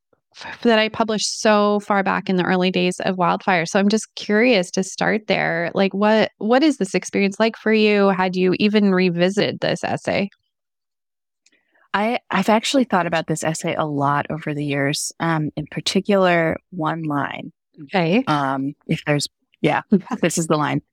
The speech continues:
Speaker 2: "If there's bad news coming, I know what it will be."
Speaker 1: Mm.
Speaker 2: Uh, in those moments, the bad news, the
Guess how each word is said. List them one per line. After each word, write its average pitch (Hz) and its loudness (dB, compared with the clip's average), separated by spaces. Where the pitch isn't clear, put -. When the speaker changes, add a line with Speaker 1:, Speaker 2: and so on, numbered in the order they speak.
Speaker 2:
"If 190 -2
there's 180 0
bad 170 0
news 185 0
coming, 160 -2
I 151 -4
know 156 -6
what 151 -4
it - -4
will 135 -4
be." - -6
Speaker 1:
Mm. 180 2
Speaker 2:
Uh, 160 2
in 190 6
those 185 2
moments, 165 2
the 160 2
bad 147 0
news, 151 -2
the 170 2